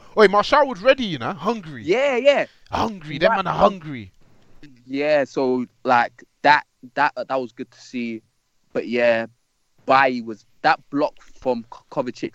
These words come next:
Speaker 2: was
Speaker 1: Quality.
Speaker 2: incredible, man.
Speaker 1: Quality.
Speaker 2: Incredible. Like, on, like, the thing is with Bailly,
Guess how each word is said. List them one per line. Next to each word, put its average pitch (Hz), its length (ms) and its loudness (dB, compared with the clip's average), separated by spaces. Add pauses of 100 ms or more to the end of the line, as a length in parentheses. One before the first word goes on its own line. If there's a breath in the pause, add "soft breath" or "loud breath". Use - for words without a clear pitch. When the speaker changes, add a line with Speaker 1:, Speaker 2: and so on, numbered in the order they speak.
Speaker 2:
was 117 120 -6
Speaker 1:
Quality. 202 400 4
Speaker 2:
incredible, 110 520 0
man. - 180 -8
Speaker 1:
Quality. 190 520 0
Speaker 2:
Incredible. 107 800 -2 (200)
Like, 117 200 2 (100)
on, 170 220 2
like, 147 260 -2
the 160 100 -6
thing 180 400 -8
is 117 140 -8 (180)
with 185 220 -2
Bailly, 117 380 0